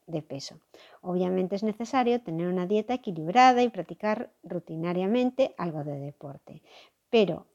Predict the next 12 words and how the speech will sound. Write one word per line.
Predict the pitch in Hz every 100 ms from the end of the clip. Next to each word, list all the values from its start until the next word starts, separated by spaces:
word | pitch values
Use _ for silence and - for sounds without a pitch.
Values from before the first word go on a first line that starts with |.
| _ _
en | - 156
cuanto | 160 156 160
al | 156 240
hambre, | 294 262 247 269 _ _
te | 170
va | 180
a | 190
quitar | 208 220 220 -
esa | 196 202
sensación | 202 190 185 180 - 220 196 -
de | 180 185 -
ansiedad | 170 165 175 190 302